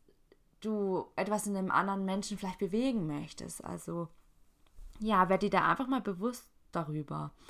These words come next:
Und sagst du etwas, weil du dazugehören möchtest, weil du nicht einsam sein möchtest, weil du Aufmerksamkeit, Anerkennung, Liebe möchtest, um etwas zu beweisen,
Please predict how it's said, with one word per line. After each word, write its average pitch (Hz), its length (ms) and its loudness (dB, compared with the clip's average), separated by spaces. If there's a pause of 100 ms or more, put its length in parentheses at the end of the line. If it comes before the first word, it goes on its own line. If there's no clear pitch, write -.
(560)
Und 190 240 -4
sagst - 420 2
du - 80 -2
etwas, 226 500 4
weil 185 200 6
du 185 160 4
dazugehören 233 920 0
möchtest, 220 800 -2 (460)
weil 190 200 10
du 175 400 4
nicht 196 320 -4
einsam 220 440 4
sein 190 320 2
möchtest, 175 840 -2
weil 165 240 2
du 151 340 -4
Aufmerksamkeit, 220 1080 2
Anerkennung, 208 800 2
Liebe 240 400 6
möchtest, 202 800 4
um 196 80 2
etwas 180 300 0
zu - 100 -8
beweisen, 214 880 0